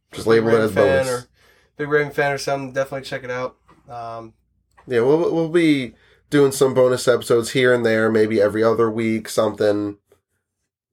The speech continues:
Speaker 1: You know, we'll, we'll see about that. That, that's not really a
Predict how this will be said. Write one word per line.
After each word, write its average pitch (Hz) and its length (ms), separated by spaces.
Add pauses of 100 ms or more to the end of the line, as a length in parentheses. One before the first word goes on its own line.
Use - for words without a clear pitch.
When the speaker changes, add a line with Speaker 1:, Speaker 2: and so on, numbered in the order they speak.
(100)
Speaker 1:
You 135 160
know, 95 160
we'll, 113 400 (880)
we'll 151 180
see 131 140
about 98 260
that. 95 220
That, 107 180
that's 104 240
not 95 160
really 92 280
a 92 360